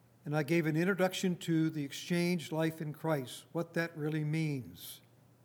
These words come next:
Last week, we covered forgiveness and confession. There's a lot of mixed beliefs in the Christian church.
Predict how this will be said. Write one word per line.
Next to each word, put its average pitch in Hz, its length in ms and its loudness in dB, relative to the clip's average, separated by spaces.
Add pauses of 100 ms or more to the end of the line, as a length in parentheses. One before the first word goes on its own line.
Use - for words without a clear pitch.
(1160)
Last 196 460 2
week, 170 520 4 (680)
we 143 160 -4
covered 170 640 2 (600)
forgiveness 190 840 2
and 165 160 -2
confession. 160 680 -2 (2250)
There's 165 200 2
a 175 60 4
lot 190 320 2
of 226 220 -6
mixed 196 720 0 (720)
beliefs 175 560 4
in 156 80 0
the 139 80 -4
Christian 151 400 -4
church. - 560 -6